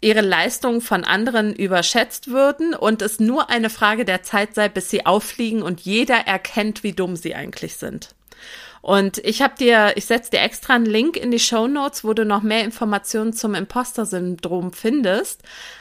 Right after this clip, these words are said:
ähm, nämlich auch, wie man das Hochstapler-Phänomen überwinden kann. Aber wichtig ist einfach zu erkennen,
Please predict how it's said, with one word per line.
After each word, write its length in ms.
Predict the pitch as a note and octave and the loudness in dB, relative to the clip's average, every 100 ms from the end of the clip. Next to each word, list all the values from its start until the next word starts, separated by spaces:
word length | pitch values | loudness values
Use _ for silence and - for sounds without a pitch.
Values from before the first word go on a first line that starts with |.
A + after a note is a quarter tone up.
| - | -4
ähm, 480 | G3 G3+ G3+ G3+ G3+ | 2 4 4 2 -2
nämlich 480 | G#3 G#3 G#3 F#3+ - | 0 2 2 -2 2
auch, 200 | G3+ - - | 2 2 -2
wie 100 | G#3+ | 0
man 180 | G3+ | 0
das 200 | F#3 F3+ | 0 -2
Hochstapler-Phänomen 1120 | G#3+ A3+ - F3+ - F#3+ - G3+ F#3 F#3 F#3 - | -2 -2 -2 -2 -2 -6 -4 -4 -4 -4 -6 -6
überwinden 640 | E3+ E3+ F#3+ C4 A#3 - | -6 -4 -2 -2 -2 -4
kann. 380 | - E3 G3 D4 - - - - - - | -2 -2 -2 -10 -14 -20 -20 -20 -14 -2
Aber 560 | G3+ G#3 G#3 G3+ G3 - | -2 0 -2 -2 -4 -6
wichtig 500 | F3 B3 - D#4+ - | 0 0 0 -4 -4
ist 160 | A3+ | -4
einfach 600 | - F#3 G#3+ B3+ A#3 - - _ _ _ _ _ _ _ _ - | -2 -2 0 2 2 0 -16 _ _ _ _ _ _ _ _ -6
zu 160 | - | 0
erkennen, 640 | - F#3+ - A3 A#3 D4 | 2 0 -4 0 2 2